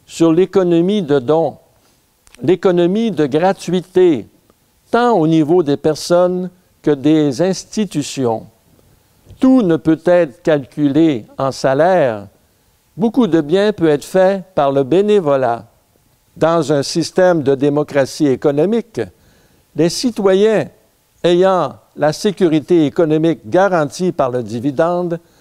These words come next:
l'entraide et le bénévolat croîtraient tout naturellement. Dieu lui-même nous comble de gratuité avec les ressources naturelles et la nourriture qu'il donne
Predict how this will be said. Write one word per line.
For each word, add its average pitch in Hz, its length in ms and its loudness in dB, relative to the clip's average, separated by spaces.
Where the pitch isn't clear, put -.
l'entraide 220 640 2
et 156 80 2
le 147 60 0
bénévolat 156 360 0
croîtraient 165 800 0
tout 240 180 2
naturellement. 127 840 -2
Dieu 220 260 0
lui-même 170 600 2
nous 143 100 -2
comble 170 480 0
de 127 120 0
gratuité 139 880 -2
avec 147 420 0
les 135 140 0
ressources 143 500 -2
naturelles 156 800 0
et 170 180 4
la 151 160 2
nourriture 160 680 0
qu'il 135 260 -4
donne 165 380 0